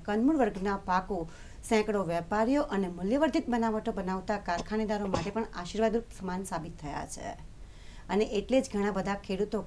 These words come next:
કંદમૂળ પાકોની ખેતી તરફ આગળ વધી રહ્યા છે. તો આજના આપણા ફોન ઇન લાઈવ કાર્યક્રમમાં આપણે વાત કરીશું કંદમૂળ પાકોમાં આવશ્યક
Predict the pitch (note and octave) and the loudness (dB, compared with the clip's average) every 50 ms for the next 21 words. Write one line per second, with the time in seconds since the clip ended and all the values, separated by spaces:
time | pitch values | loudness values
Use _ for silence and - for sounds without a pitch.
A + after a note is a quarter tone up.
0 | - - A3 G#3+ A3 B3 D4 D#4 D#4+ - G#3+ F#3 F3+ - F#3+ F#3 G3+ G3 - G3+ | 0 0 0 2 2 2 2 0 0 0 0 0 0 -2 -4 -4 -4 -4 -4 -6
1 | F#3 G3 F#3+ G#3 G#3 - - - F3 F3 F3 E3+ E3+ D3+ D#3 D3+ D#3+ D3+ D3+ D3+ | -6 -6 -6 -6 -8 -8 -8 -6 -6 -4 -4 -4 -6 -6 -6 -4 -4 -4 -4 -4
2 | D#3 D#3+ D#3+ E3 - - - - D#3+ - - - - - - - - - - - | -4 -6 -8 -8 -10 -12 -12 -12 -14 -14 -16 -16 -16 -14 -16 -14 -12 -6 -4 0
3 | - G3 F3+ F3 G3 A#3+ C#4 C4 B3 B3+ A#3+ A#3+ A#3 A#3 G3+ F#3 F#3+ F#3 F3+ F3 | 2 2 2 2 4 4 4 4 4 4 2 2 2 2 0 0 0 0 0 -2
4 | E3+ E3 E3 E3 F3 D#3+ E3+ E3 - G#3 A3 A#3+ B3 B3 A3+ G3 - F#3 E3 D#3+ | -2 -2 -2 -2 -4 -6 -6 -4 -4 -2 0 2 2 2 2 0 -2 -4 -4 -2
5 | E3 F3+ F#3 F#3 - - G#3 G3+ G#3 G#3 - - C#4 C#4 - - G#3+ G#3+ A3 B3 | 0 0 0 0 -2 -4 -4 -2 -2 -2 -2 -4 -4 -4 0 0 0 2 2 2
6 | D4+ D#4 - G#3+ F#3+ F#3 - G3 F#3+ G3+ G#3 G#3+ - F3 F3 E3+ F#3 F#3 - - | 2 2 2 0 0 0 0 -2 -2 -2 -2 -2 -2 -2 -2 -2 -2 -2 0 0
7 | D4 | -2